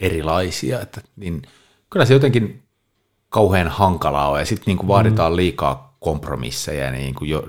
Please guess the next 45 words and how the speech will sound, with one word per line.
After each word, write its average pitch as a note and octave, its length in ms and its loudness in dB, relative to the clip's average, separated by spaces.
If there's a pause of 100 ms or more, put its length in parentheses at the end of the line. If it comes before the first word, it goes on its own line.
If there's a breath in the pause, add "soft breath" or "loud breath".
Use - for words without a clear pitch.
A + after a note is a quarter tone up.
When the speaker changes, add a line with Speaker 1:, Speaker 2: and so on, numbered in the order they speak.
Speaker 1:
niin D#2+ 180 -8
kuin D#2 140 -10 (640 soft breath)
tehdä F#2+ 420 4
asioita, D2+ 680 0
mitkä D2+ 320 -6
ei C#2+ 100 -2
oikeasti - 480 -4 (600)
tunnu C#2+ 240 -2
hyvältä. B1+ 480 -4 (360)
Speaker 2:
Niin, C#3 180 0
ja C3+ 80 6
kyllä C3+ 180 6
se B2+ 120 6
varmaan C3 300 6
rupeaa B2+ 260 4
näkyyn B2 340 4
sitten, A#2+ 280 -2
että A#2 120 -4
vaikka A#2+ 260 2
kuinka A#2+ 300 6
on, A#2 280 2 (180)
on A2+ 120 2
niitä A2+ 180 2 (640)
fiiliksiä A#2 500 2
ja - 160 2
kemiaa A2+ 460 6
ja A#2 60 4
näin, A#2 200 4
että A#2 100 0
sitten A#2+ 240 0
jos A2 120 0
se A2+ 100 4
vaan A2+ 180 6
ei, A2+ 400 4
se - 120 -2
yhteiselo A2 600 2
ei G#2+ 120 2
suju, G#2+ 320 4
niin G#2+ 180 0
kyllähän G#2+ 260 0
se A2 80 0
aiheuttaa A2+ 500 -2
sitten - 240 -12 (120)
väkisinkin A2 460 -2
ristiriitoja. A#2 640 -2